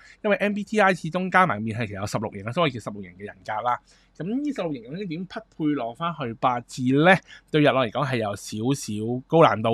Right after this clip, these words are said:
嘅，係啦，因為嗱，首先八字對九型人格就係大概八個字對九個人格，噉大家都可以除，除咗雲差唔多啊。噉但係去到十六型人格，大家面向多咗啦。噉究竟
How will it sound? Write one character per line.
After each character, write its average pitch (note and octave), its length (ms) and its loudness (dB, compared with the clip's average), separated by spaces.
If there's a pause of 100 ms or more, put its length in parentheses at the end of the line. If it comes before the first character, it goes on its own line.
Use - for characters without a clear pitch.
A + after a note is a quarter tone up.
嘅， A#2+ 160 2 (340)
係 - 120 -2
啦， A2 160 2
因 G#3 80 2
為 F3+ 60 6
嗱， G2+ 280 -2
首 D3+ 80 0
先 G#3 120 4
八 D3 200 8
字 C#3+ 160 0
對 C3 80 0
九 C3+ 120 -2
型 D3 100 0
人 F#2+ 100 -12
格 G#2+ 100 -6
就 A2 80 -4
係 G#2 140 -4
大 G#2+ 140 -8
概 A2 60 -6
八 A#2 180 -4
個 A#2+ 80 -8
字 A2+ 160 -10
對 A#2 180 -4
九 G#2 140 -8
個 C3+ 100 2
人 F#2+ 140 -4
格， A2 100 -12
噉 A#2 160 -10
大 A#2 100 -4
家 A2+ 80 -8
都 C3 120 -6
可 C#3+ 80 -4
以 A#2 160 -6
除， - 180 -20
除 A#2+ 140 -8
咗 - 20 0
雲 C3 160 -4
差 - 220 -10
唔 F#2+ 60 -10 (100)
多 G#2+ 180 -10
啊。 G#2 80 -10 (520)
噉 G#3 120 -8
但 D#3 180 2
係 C3+ 40 -10 (260)
去 E3 80 -6
到 G3 60 0
十 F3 160 -2
六 D3 140 -8
型 A#2+ 80 -8
人 G#2 180 -8
格， C#3+ 120 0
大 B2 120 -2
家 G3 120 2
面 C#3+ 260 -2
向 B2 180 -2
多 D3+ 240 4
咗 A2+ 140 -8
啦。 A2+ 100 -4
噉 G3+ 200 -6
究 D3+ 220 2
竟 D3+ 240 -8